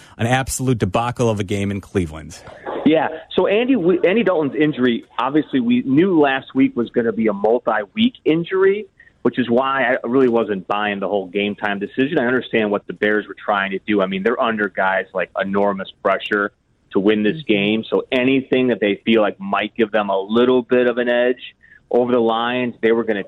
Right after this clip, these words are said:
Speaker 2: take it, which is why they played the games with the quarterback. But Dalton's knee was to the point where there was no way he was gonna be able to play today, so they had to downgrade him to doubtful yesterday, and now he's inactive today.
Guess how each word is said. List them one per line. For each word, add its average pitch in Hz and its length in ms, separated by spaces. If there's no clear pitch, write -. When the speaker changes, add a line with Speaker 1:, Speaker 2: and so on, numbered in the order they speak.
Speaker 2:
take 117 220
it, 131 100
which 101 180
is 98 140
why 101 200
they 101 120
played 107 320
the 95 60
games 101 440
with 104 120
the - 100
quarterback. 131 600
But 113 320
Dalton's 147 380
knee 127 280
was 107 200
to 123 80
the 107 100
point 117 380
where 101 160
there 117 180
was 110 240
no 113 200
way 107 260
he 104 100
was 101 160
gonna 98 200
be 98 100
able 95 160
to - 80
play 101 300
today, 92 480
so 117 120
they 107 120
had 120 240
to 110 60
downgrade 104 540
him 95 80
to 95 80
doubtful 95 520
yesterday, 95 520
and 90 100
now 92 160
he's 98 200
inactive 92 560
today. 87 400